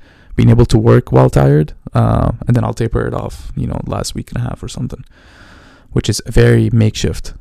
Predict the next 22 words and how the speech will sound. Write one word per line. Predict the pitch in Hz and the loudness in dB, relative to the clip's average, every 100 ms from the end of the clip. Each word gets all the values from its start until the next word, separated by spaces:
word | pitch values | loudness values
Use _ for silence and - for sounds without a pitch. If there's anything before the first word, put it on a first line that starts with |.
| - | -10
uh, | 113 110 104 - - - - - - - - - | -6 -4 -6 -8 -12 -14 -10 0 4 4 0 -12
<laughs> | - - - | -20 -14 -8
uh, | - - - - - | -6 -6 -8 -12 -16
competition | - 117 - 120 113 | -4 -2 0 -2 -4
camp | - - - - | -4 -6 0 0
that | - | 0
I'm | - | -4
doing, | - - - - | -4 -6 -10 -10
that | - | -6
I | - | -2
created | - 110 117 | 0 0 -2
for | - | -4
myself. | 107 - - - | -4 -4 -6 -4
But | - - | -6 -4
hey, | - - - - - - - - - - - _ - | -6 -6 -8 -12 -20 -20 -20 -20 -20 -20 -20 _ -4
uh, | 110 - | -2 0
I'm | 104 | -2
just | - - | -2 0
a | |
white | - - | -2 -2
belt, | - - | -6 -6
so | - - | -4 -4